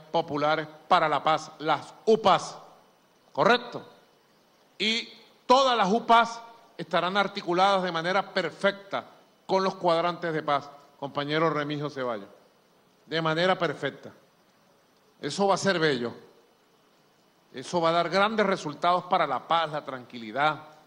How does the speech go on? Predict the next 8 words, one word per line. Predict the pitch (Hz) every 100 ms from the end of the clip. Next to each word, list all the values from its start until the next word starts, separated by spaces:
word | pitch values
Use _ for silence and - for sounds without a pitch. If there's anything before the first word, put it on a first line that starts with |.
| -
el | 139
funcionamiento | 139 127 - 123 110 131 160 139 131
de | 117
la |
sociedad, | 101 110 - 107 120 139 - - _ _ _ _ -
para | 170 156
desarticular | 147 147 131 139 135 151 160
cualquier | 156 131 - 147